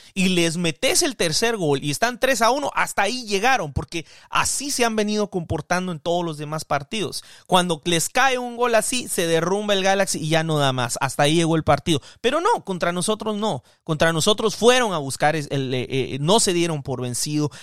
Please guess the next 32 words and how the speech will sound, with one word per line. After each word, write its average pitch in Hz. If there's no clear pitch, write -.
Es 214
un 180
extra, -
es 202
un, 170
es 160
un 151
derbi, 170
es 156
un 151
clásico, 175
es 160
el 180
rival. 170
No 190
podían 175
dejarse 165
vencer 196
y 156
meten 147
el 170
segundo 175
gol 208
y 143
estaban 214
buscando 170
el 139
empate, 123
¿eh? 180
O 131
sea, 123
estaban, 190